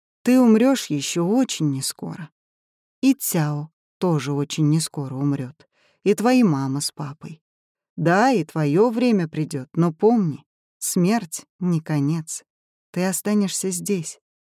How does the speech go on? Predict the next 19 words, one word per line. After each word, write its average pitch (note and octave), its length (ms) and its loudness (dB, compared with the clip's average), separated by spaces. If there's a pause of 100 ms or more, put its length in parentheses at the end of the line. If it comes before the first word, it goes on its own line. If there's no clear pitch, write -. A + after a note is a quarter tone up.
(640)
Может, A3 380 2
в C3+ 40 -10
виде D3 280 0
дыма, A3 420 2
плывущего F#3+ 680 -4
по F3 260 -6
небу, D#3+ 380 -6 (420)
или A3+ 260 4
качание G3 640 0
кресла D3+ 520 -6
вперед-назад, D3+ 1040 -2 (460)
рядом E3+ 440 0
с - 100 -6
кроватью E3 600 -2
того, E3+ 400 -4 (320)
кого D#3+ 300 -2
ты D#3+ 120 -6
когда-то D3+ 600 -4
знала". C3+ 560 -6